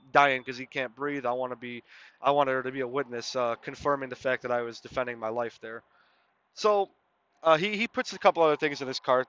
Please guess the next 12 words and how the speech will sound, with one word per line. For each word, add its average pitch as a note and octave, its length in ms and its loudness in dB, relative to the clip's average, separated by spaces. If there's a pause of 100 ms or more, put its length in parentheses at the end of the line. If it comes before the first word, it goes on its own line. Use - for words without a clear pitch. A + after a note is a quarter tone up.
He C3+ 140 -6
ended C3 180 -2
up C3 100 -2
purchasing, B2 520 -8
no A#2+ 120 -8
big A#2+ 220 -8
deal. A#2+ 300 -4
And, A#2+ 180 -10
uh, A#2 280 -2
store C#3+ 280 -4
manager's C3+ 400 -2
outside. B2+ 520 0